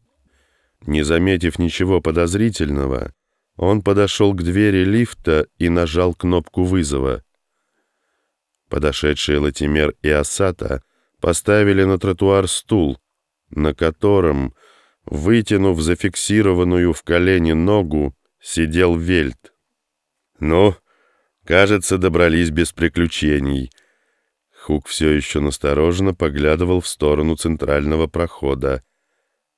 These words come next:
"Извините за лишние проблемы", натянуто улыбнулся Вельт.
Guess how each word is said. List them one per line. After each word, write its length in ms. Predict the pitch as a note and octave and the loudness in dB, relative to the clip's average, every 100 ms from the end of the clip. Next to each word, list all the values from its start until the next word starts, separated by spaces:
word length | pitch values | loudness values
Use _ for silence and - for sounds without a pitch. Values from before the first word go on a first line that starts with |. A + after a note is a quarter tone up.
| _ | _
"Извините 800 | D#2 D2+ D#2 F2+ F#2 D#2 C#2 C2+ - _ _ _ - | -4 -2 0 0 0 -2 -4 -6 -10 _ _ _ -14
за 220 | C#2+ D2 | -6 -4
лишние 420 | D#2 D2+ D2+ D2 | -2 -2 -2 -2
проблемы", 680 | C#2+ D#2 D#2 G2+ A2 D#2+ C2 - _ _ | -2 -2 0 0 0 -2 -4 -10 _ _
натянуто 760 | D2 D2+ D2 D#2+ D2+ C#2+ - D2+ | -2 -2 0 0 0 0 -2 -2
улыбнулся 720 | D#2 D#2 D2+ D2+ D2+ C#2+ E2 | 0 -2 0 0 -2 -2 -2
Вельт. 480 | D2+ D2+ C2 - - | -2 -2 -4 -8 -20